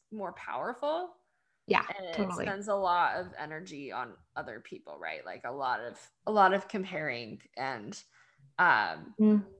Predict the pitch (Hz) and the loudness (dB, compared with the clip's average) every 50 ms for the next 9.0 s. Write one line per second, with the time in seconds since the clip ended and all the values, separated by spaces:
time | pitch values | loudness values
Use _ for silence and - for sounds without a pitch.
0 | _ _ _ _ - 214 233 254 240 226 214 202 170 190 214 190 202 202 190 170 | _ _ _ _ -4 0 4 10 12 12 12 12 10 8 4 4 4 4 4 4
1 | - - 208 170 160 160 - 294 381 427 320 269 240 - 240 202 185 175 139 135 | 2 0 0 0 0 4 8 8 8 10 8 2 2 6 6 6 6 6 2 2
2 | 165 185 190 - 202 180 175 165 175 190 - 185 156 165 175 165 165 160 151 147 | 0 -2 -2 -2 -2 0 0 0 0 2 4 4 4 4 2 0 0 0 0 0
3 | 147 123 101 185 196 208 180 160 160 147 147 160 143 139 165 185 170 131 147 127 | 0 -2 -4 -6 -6 -8 -8 -8 -8 -8 -10 -8 -8 -8 -8 -8 -8 -10 -10 -10
4 | 127 117 123 120 139 147 - 147 110 - 123 156 156 135 120 - - - 208 196 | -10 -10 -10 -10 -10 -8 -6 -6 -4 -4 -4 -8 -8 -12 -14 -18 -12 -8 -8 -6
5 | 151 123 120 180 185 - 107 107 113 110 107 101 - - - 117 120 123 110 104 | -4 -6 -6 -6 -6 -10 -10 -10 -10 -8 -8 -8 -8 -10 -12 -14 -12 -10 -10 -10
6 | 113 - - _ _ _ - 147 147 - - 170 143 120 113 104 104 190 - - | -10 -12 -16 _ _ _ -8 -8 -8 -8 -8 -6 -4 -4 -4 -8 -12 -14 -14 -12
7 | 156 113 101 87 - - 104 101 - 180 175 156 - - - _ _ _ _ _ | -12 -14 -14 -14 -14 -14 -14 -2 6 6 6 6 6 2 -8 _ _ _ _ _
8 | _ _ _ - 170 160 - - - - _ - 208 196 170 147 123 98 95 90 | _ _ _ 4 6 6 6 4 0 -10 _ 0 2 2 2 2 0 -4 -10 -18